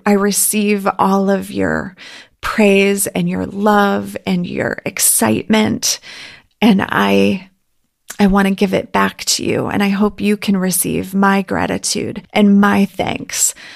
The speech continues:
for your generous, generous listening, 'cause I know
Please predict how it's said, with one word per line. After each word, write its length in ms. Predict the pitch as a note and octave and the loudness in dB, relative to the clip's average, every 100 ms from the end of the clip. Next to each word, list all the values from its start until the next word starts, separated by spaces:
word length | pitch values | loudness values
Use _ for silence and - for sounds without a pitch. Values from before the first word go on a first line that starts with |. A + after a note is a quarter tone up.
| - | -20
for 220 | - - A#3 | -10 0 2
your 220 | G#3 G3+ | 4 2
generous, 680 | F#3 A3+ G#3+ G#3 G#3 G3 | 0 2 4 4 2 0
generous 480 | - G3 F#3+ F#3 - | -2 0 0 -2 -4
listening, 420 | F3+ - - G#3+ | -4 -4 -4 -6
'cause 220 | - G#3 - - | -6 -6 -4 -4
I 180 | - - | -4 0
know 640 | C#4 C4 - D4 A#3+ F#3+ | 0 2 4 4 4 0